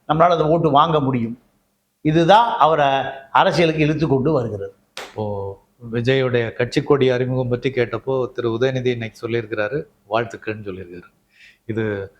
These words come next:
Speaker 2: இந்த ரெண்டு பெரிய இளம் தலைவர்களுடைய போட்டியில யார் ஜெயிப்பாங்கன்னு நினைக்கிறீங்க?
Speaker 1: இல்ல, அதாவது உதயநிதிக்கு ஒரு பெரிய, அஹ், கட்சி இருக்கு,
Speaker 2: நெட்வொர்க் இருக்கு.
Speaker 1: நெட்வொர்க் இருக்கு.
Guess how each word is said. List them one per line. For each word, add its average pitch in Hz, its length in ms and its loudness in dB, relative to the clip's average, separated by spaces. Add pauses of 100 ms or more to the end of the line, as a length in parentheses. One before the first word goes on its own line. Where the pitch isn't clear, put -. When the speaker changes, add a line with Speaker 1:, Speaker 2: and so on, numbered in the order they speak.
(260)
Speaker 2:
இந்த 113 80 -2
ரெண்டு 147 300 4 (720)
பெரிய 156 360 4 (640)
இளம் 147 500 0
தலைவர்களுடைய 123 1040 0 (760)
போட்டியில 147 520 2 (140)
யார் 127 220 2
ஜெயிப்பாங்கன்னு 117 460 -2
நினைக்கிறீங்க? 87 320 -16 (680)
Speaker 1:
இல்ல, 170 200 2
அதாவது 123 420 0 (1200)
உதயநிதிக்கு 185 800 2
ஒரு 160 200 0
பெரிய, 170 320 2 (800)
அஹ், 135 640 2
கட்சி 143 300 0
இருக்கு, 131 540 -2 (800)
Speaker 2:
நெட்வொர்க் 120 280 -4
இருக்கு. 113 220 -10
Speaker 1:
நெட்வொர்க் 170 420 2
இருக்கு. 135 600 0